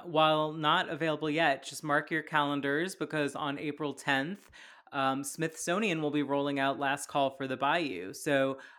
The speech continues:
um, you may remember we had the filmmakers Nadia and Dom Gill from Encompass Films on the show to talk about those,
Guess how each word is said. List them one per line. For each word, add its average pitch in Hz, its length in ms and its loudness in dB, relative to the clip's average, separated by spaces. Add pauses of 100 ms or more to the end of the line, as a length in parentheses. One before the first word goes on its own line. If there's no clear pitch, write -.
um, 139 200 -2
you 151 120 -4
may 151 100 0
remember 147 380 0
we 135 100 -2
had 135 380 0
the 131 100 -2 (100)
filmmakers 135 640 -2
Nadia 135 360 -2
and 131 120 -6
Dom 131 300 0
Gill 165 440 -2
from 135 140 -6
Encompass 127 540 -6
Films 143 360 -4
on 135 200 -8
the 135 60 -10
show 135 260 -2
to 135 80 -6
talk 127 260 -4
about 131 260 -6
those, 131 380 -8